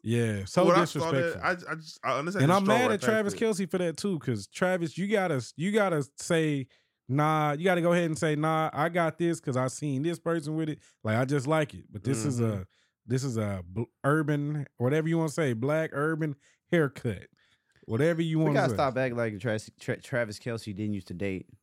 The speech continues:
Speaker 3: a black woman.
Speaker 2: Right.
Speaker 1: Yeah.
Speaker 2: For years.
Speaker 1: But he
Speaker 3: Like
Speaker 1: gotta say that, 'cause otherwise, white people are gonna really think that. Matter of
Speaker 3: No, they
Speaker 1: fact,
Speaker 3: will.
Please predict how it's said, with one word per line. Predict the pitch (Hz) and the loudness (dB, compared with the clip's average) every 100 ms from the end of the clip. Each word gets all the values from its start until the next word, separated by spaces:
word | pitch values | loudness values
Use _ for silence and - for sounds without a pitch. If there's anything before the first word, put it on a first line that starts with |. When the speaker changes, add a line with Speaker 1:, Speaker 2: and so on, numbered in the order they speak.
| _ _ - | _ _ -8
Speaker 3:
a | |
black | 98 104 95 | -2 -2 -2
woman. | 92 78 | -4 -6
Speaker 2:
Right. | 101 113 92 85 | -6 -4 -4 -4
Speaker 1:
Yeah. | 123 135 | 0 0
Speaker 2:
For | 127 | 0
years. | 120 131 101 92 | -2 -2 -6 -2
Speaker 1:
But | 123 127 | 0 4
he | |
Speaker 3:
Like | 151 | 4
Speaker 1:
gotta | 165 165 160 135 | 4 2 2 -2
say | - 170 160 139 | -2 0 2 0
that, | 110 87 - _ _ _ | -2 -4 -10 _ _ _
'cause | - 143 113 - | 0 2 2 -2
otherwise, | - 185 180 156 156 147 120 | 0 2 2 2 2 2 0
white | 123 156 151 | 0 0 -2
people | 151 | -2
are | 135 | 0
gonna | 131 120 | 0 0
really | 123 143 131 | 2 2 0
think | - 156 151 131 - - _ _ _ - | 0 0 0 -2 -6 -20 _ _ _ 0
that. | 143 117 113 | 2 2 0
Matter | 185 | 2
of | 202 | 4
Speaker 3:
No, | |
they | 165 | 4
Speaker 1:
fact, | 156 | 4
Speaker 3:
will. | 110 | 2